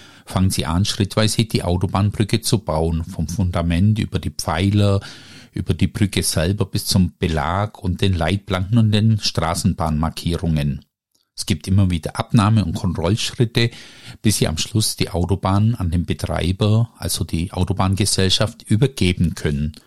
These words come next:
Vielleicht haben Sie auch schon eine Planung gemacht, wie die Wartung dieser Autobahn ausschauen soll.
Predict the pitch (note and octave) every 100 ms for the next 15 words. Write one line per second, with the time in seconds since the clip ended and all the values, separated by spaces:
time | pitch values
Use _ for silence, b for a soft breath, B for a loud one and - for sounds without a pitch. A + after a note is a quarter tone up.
0 | B B _ _ - D#2+ D#2 - F#2+ F#2+
1 | - F#2+ - A2 G2+ - E2+ D2+ F#2 F#2+
2 | A2 G#2 - - B2 A#2+ F2+ D#2 - F2+
3 | E2 D#2+ - E2 D#2+ D2+ D#2 D#2 E2 E2+
4 | - - _ - - D#2 D#2+ D#2+ - D2+
5 | C#2+